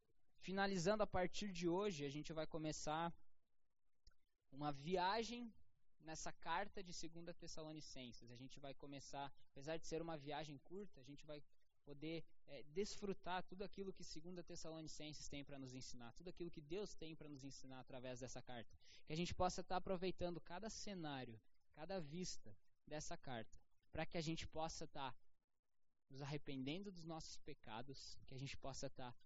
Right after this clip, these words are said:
nos aproximando mais de Deus e vivendo um relacionamento íntimo com Ele, que foi pra isso que a gente foi criado. Que essa carta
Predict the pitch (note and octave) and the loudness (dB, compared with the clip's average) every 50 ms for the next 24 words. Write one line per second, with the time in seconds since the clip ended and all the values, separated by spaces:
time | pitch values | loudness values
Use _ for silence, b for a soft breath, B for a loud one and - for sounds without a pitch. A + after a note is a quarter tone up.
0 | - - C#3 C#3 C3+ D3 C3+ - - - - - - - - D3+ D3 D3+ E3+ G#3 | -12 -8 -6 0 2 2 2 2 2 0 -2 -2 0 0 0 0 2 0 0 0
1 | A3+ A3 G3+ F#3 E3 D#3 D#3 D#3+ E3 D3 D#3 D#3+ C#3 C3 B2+ A#2+ A2 - - - | 0 0 -2 0 0 0 0 0 -2 -2 -4 -6 -6 -6 -8 -6 -6 -8 -8 -8
2 | - - - - - - C3+ C3+ B2+ C#3 C#3 B2 B2+ C#3+ E3 F#3+ G3 F#3 F#3 E3 | -8 -10 -12 -14 -8 -6 -6 -4 -4 -4 -4 0 2 2 2 4 2 2 2 4
3 | D#3+ F3 F3 E3+ D#3 - D#3+ E3+ E3+ E3+ E3 C#3+ C3+ C#3+ D3+ E3 F3 E3+ - - | 4 4 4 4 2 2 0 0 0 0 0 2 2 2 2 2 0 -2 -2 -2
4 | - F#3 E3+ - - - - - - _ - - F#3 G3 A3 A3 G#3+ - - G3 | -2 -2 -2 -2 -6 -10 -18 -20 -20 _ -10 -2 2 4 6 6 6 4 2 2
5 | G3 G3 F#3+ - G#3 G3+ G3 F3 D#3 D3+ C#3 B2 A#2 - - - - C#3 - - | 0 0 0 0 2 2 4 6 6 6 4 4 2 -4 -6 -4 -2 -2 0 0
6 | C#3+ C3 C3 C3 D3 - - - - - - C#3+ C3+ C3 C3+ C3+ - - C3+ C3 | 0 0 0 -2 -2 -2 -4 -4 -4 -2 -4 -4 -2 -2 -4 -4 -4 -4 -4 -4
7 | - - - B2+ A2+ A2+ A2 A2 - - - C3+ C#3 C#3+ - D#3 C#3 - - - | -4 -2 -2 -2 -2 -4 -8 -10 -10 -8 -4 -2 -2 0 0 -2 -2 -2 -2 0
8 | C3+ C#3+ D3+ D#3 D#3 - - D#3+ C3 | 0 2 2 0 0 0 -2 -4 -4